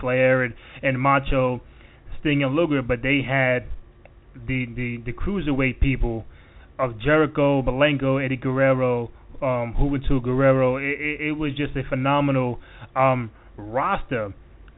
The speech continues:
that they had. And plus, once you implement the N W O,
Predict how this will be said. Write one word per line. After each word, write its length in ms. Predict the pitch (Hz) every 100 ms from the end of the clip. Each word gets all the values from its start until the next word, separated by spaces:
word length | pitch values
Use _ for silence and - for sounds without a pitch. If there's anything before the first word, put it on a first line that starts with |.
| -
that 200 | 131 127
they 140 | 131 123
had. 500 | 135 165 147 131 -
And 140 | 143
plus, 220 | 135 175 156 - 139
once 200 | 165 -
you 120 | 180 175
implement 380 | 156 151 151
the 140 | 135 143
N 120 | 147
W 340 | 143 135 127 147
O, 360 | 131 101 95